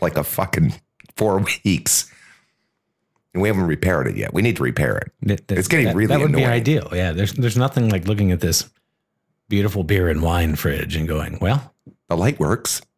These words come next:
Speaker 2: The light works indeed. Yes.
Speaker 1: Now we have another issue with the H vac here.
Speaker 2: It's just anything with, with Freon or coolant in it, apparently,
Speaker 1: Yeah,
Speaker 2: right
Speaker 1: or
Speaker 2: now.
Speaker 1: semiconductors.
Speaker 2: <laughs>
Speaker 1: I did have,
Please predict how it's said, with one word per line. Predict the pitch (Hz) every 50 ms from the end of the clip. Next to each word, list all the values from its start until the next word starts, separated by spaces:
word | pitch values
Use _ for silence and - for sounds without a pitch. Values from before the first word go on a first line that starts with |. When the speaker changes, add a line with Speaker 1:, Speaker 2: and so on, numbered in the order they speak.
| _ _ _ - -
Speaker 2:
The | - 101 - - - 117 - - - - 127 - 180 - 135 123 123 123
light | 147 196 285 339 320 -
works | - 92 80 85 92 - - 113
indeed. | 107 104 101 127 139 113 73 71 69 76
Yes. | 82 76 - - - - - - _ _ _ _ _ _ _ _ _ _ _ _ _ _ _ _ _ _ _ -
Speaker 1:
Now | 107 101
we | 90
have | 78 -
another | 69 67 65 - 64
issue | - - - - -
with | 58 57 -
the | - 55 53 - - - -
H | - 69 - -
vac | - - - - - -
here. | - 117 113
Speaker 2:
It's | 113 123 117 104 - -
just | - 95 - -
anything | - 101 95 95 95 - 98 90
with, | 82 80 - - _ _ _ -
with | - 82 76 - -
Freon | - 101 95 87 82 76 76 71 67
or | 76
coolant | 78 - - 98 90 73 71 - - -
in | 71 69
it, | - - - - - - -
apparently, | 73 - 82 76 71 - - 64 64 - - - _
Speaker 1:
Yeah, | - 78 58
Speaker 2:
right | 55 62
Speaker 1:
or | 67 69 65
Speaker 2:
now. | 60
Speaker 1:
semiconductors. | 57 - - - - 71 67 - - 57 57 53 - - - 60 60 - - - _ _ _ _ _ _ _ _
Speaker 2:
<laughs> | _ _ _ _ _ - - - - - - - - _ _ _ _ _ _ _ _ - 135 - - - - - - -
Speaker 1:
I | 87
did | 95 117 123 127
have, | 120 101 76 - -